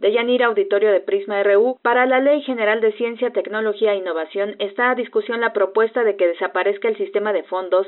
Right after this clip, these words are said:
y que dichos fondos se conviertan en un solo fondo institucional de conacyt, lo que a decir de la doctora Brenda Valderrama, perdería la retroalimentación que aportaban todos los otros sectores.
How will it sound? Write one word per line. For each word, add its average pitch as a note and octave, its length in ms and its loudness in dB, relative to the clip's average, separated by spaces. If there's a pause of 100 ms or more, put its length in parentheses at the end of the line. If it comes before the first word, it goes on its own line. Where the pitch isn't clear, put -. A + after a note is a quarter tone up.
y G3+ 100 -6
que B3 120 2
dichos D4+ 340 -2
fondos C#4+ 240 0
se B3 100 -4
conviertan B3 640 -2
en G#3 200 -4
un C4 160 -4
solo B3 320 0
fondo A3 240 -4
institucional G#3 680 -4
de G3 120 -4
conacyt, G3 500 -4
lo G#3 140 0
que B3 80 0
a A#3+ 60 2
decir B3 320 0
de C#4 100 2
la G#3 120 2
doctora F#3+ 440 0
Brenda F#3+ 280 0
Valderrama, F3+ 680 -2
perdería G#3+ 560 2
la A3 140 2
retroalimentación F3 920 -2
que G#3+ 120 0
aportaban A3 680 -2
todos B3 300 2
los A#3 280 -2
otros A#3 380 -2
sectores. D3 520 -2